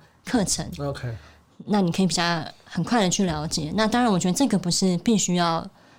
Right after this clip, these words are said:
Speaker 1: 去上的，因为当你喝得够多，
Speaker 2: 嗯。
Speaker 1: 或是当你可以从，呃，咖啡师的沟通里面得到那些咖啡的资讯，我觉得也是有，
Speaker 2: 嗯。
Speaker 1: 也，也是有帮助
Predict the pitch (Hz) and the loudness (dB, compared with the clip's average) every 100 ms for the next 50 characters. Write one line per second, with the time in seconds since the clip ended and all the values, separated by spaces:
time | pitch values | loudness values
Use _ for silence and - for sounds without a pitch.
0 | _ _ _ _ - - 220 175 170 170 | _ _ _ _ -6 0 2 2 0 -2
1 | - 175 165 - - 208 262 262 190 233 | -2 -2 -4 -8 -2 2 4 4 2 2
2 | 233 208 226 196 170 180 170 165 165 - | 2 4 2 0 0 0 0 0 -4 -8
3 | - - - 196 190 196 180 160 185 180 | -20 -12 -2 0 2 2 2 0 0 0
4 | 170 170 170 - 160 175 190 190 196 - | 0 -2 -2 -4 -4 -4 -2 0 0 2
5 | 185 185 185 - - - _ 185 165 170 | 0 0 -2 -8 -20 -20 _ -4 -2 0
6 | 190 190 190 170 165 175 175 165 190 190 | 0 0 0 0 0 -2 -2 0 2 2
7 | 185 180 - 180 190 170 - 180 202 160 | 2 -2 -2 -2 0 0 -2 0 0 0
8 | 170 160 160 196 - 156 151 185 170 175 | -2 -2 0 0 0 -4 -4 -4 -2 0
9 | 247 156 160 165 - | 0 0 -2 -2 -2